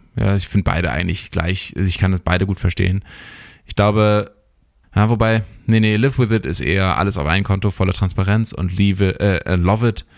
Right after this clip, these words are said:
ist, jeder hat sein eig-, eigenes Geld, aber es gibt ein Haushaltskonto. Ähm, wobei ich tatsächlich die beiden wirklich gleich gut finde. Ich glaube, der Punkt ist, für jedes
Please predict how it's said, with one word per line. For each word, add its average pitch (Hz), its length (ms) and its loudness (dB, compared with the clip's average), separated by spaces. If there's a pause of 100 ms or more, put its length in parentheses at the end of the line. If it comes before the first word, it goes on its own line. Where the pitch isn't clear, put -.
(720)
ist, - 200 0
jeder 98 160 2
hat 92 80 -2
sein 87 120 0
eig-, 92 300 -2
eigenes 95 240 -2
Geld, 98 160 -2
aber 87 120 -2
es 90 100 -2
gibt - 100 -10
ein 80 140 -2
Haushaltskonto. 92 600 -2 (1800)
Ähm, 95 600 2
wobei 101 300 0
ich 107 80 -2
tatsächlich 110 300 -2
die 104 140 -2
beiden 101 600 0 (640)
wirklich 101 320 0 (280)
gleich 92 200 0
gut - 140 -4
finde. 104 400 0 (380)
Ich - 100 -12
glaube, 117 640 2
der 98 100 0
Punkt 127 340 0
ist, - 220 -4 (180)
für 95 760 0
jedes 110 640 0